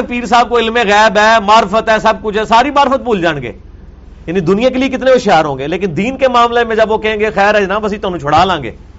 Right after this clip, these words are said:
ہم تمہیں چھڑوا لیں گے، آپ ایک دفعہ ہمارے سلسلہ ارادت میں داخل ہو جاؤ، مان لیتے ہیں۔ یہ اصل میں خود اپنے آپ کو دھوکہ دے رہے ہیں، بولے کوئی نہیں ہے۔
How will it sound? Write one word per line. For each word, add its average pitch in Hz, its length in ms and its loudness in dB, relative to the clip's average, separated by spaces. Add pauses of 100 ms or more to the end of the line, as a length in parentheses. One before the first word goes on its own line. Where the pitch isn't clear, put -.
(380)
ہم 160 140 -4
تمہیں 208 180 -2
چھڑوا 180 320 2
لیں 196 200 -2
گے، 170 80 0
آپ 170 140 4
ایک 190 140 -6
دفعہ 202 160 -2
ہمارے 175 260 0
سلسلہ 156 300 -6
ارادت 170 340 0
میں 185 100 -8
داخل 170 200 0
ہو 175 80 -4
جاؤ، 170 100 -4 (220)
مان 131 260 -2
لیتے 143 280 -6
ہیں۔ 190 80 -8 (100)
یہ 196 200 -4
اصل 247 180 -2
میں 440 100 -4
خود 339 200 -2
اپنے 269 180 0
آپ 247 100 2
کو 208 80 -4
دھوکہ 143 240 -4
دے 123 140 -4
رہے 110 80 -8
ہیں، 101 80 -12 (180)
بولے 170 340 2
کوئی 254 180 2
نہیں 202 200 -4
ہے۔ 104 100 -10